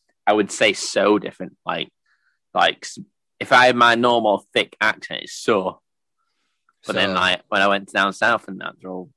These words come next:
Speaker 1: a lot better speaking like yourself. And they, they would say,
Speaker 2: <laughs>
Speaker 1: like,
Speaker 2: Yeah, yeah.
Speaker 1: they say "so." So then I started saying "so." Like, I didn't say it like that. I didn't say it that posh, but over-exaggerating, over-exaggerating.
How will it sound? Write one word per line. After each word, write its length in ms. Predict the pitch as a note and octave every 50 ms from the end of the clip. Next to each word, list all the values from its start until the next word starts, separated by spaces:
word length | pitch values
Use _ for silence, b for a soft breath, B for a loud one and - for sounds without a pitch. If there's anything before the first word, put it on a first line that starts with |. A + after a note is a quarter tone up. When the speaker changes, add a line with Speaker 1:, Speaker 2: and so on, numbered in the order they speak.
| _ _ _ _ - -
Speaker 1:
a 20 | F2
lot 220 | A#2 A#2+ A#2 -
better 240 | - A#2 G2+ G2+ F#2
speaking 420 | - - - B2 A#2+ A2+ - G2 F#2
like 220 | G2 G2+ G2 G2+ -
yourself. 340 | F2+ - G2+ F#2+ F#2+ - _ _ b b b b b b b _
And 140 | - G#2 G#2+
they, 240 | G#2 G2+ G2+ G2 F#2+
they 160 | - G#2+ G#2
would 180 | G2+ G2+ G2 G#2
say, 220 | A#2+ A2+ G2+ G2+ F#2+
Speaker 2:
<laughs> 120 | F#2 F2+
Speaker 1:
like, 180 | F#2 F2+ F2 B2+ A#2+ A2
Speaker 2:
Yeah, 380 | A#2+ B2 A2 G#2+ G#2+ A2+ A2+ A2 G#2 A#2+
yeah. 80 | B2+ A#2 G#2+ -
Speaker 1:
they 120 | C#3+ A#2+
say 240 | A2 - A#2+ G#2+ G2+
"so." 640 | G2 - - A#2+ - - A#2+ A#2+ G#2+ G2 - - - b b b b _
So 160 | _ - G#2+ G2+
then 160 | G#2+ G#2+ G#2
I 80 | G2+ G2+
started 420 | - - - A#2 A2 G#2 G#2 -
saying 340 | - - A2 G#2+ A#2+ A2 F#2+
"so." 460 | - - - - G#2+ G2+ G2 F2 - - _ _
Like, 180 | - F#2+ E2 - _ -
I 160 | A2+ - B2
didn't 160 | C#3 C3+ -
say 140 | A2 - G#2+
it 60 | G2
like 180 | F#2 G2 F2+ E2+
that. 220 | G#2 G2+ F2+ D#2+ C#2+
I 20 |
didn't 180 | - G#2 F2 -
say 100 | - D#2+
it 60 | D#2+
that 180 | F2+ F#2+ -
posh, 280 | _ - F2+ F2 - - -
but 120 | F2+ - F#2 -
over-exaggerating, 840 | - F#2+ G2 - G#2+ F#2+ G2+ G2+ G2 G2 - - D#2+ E2+ F2 G2 _ _ _ _ _ _
over-exaggerating. 840 | - A2 G2 F#2+ F#2+ F#2+ F#2 - G2+ G#2 G2 - - E2+ D#2+ - -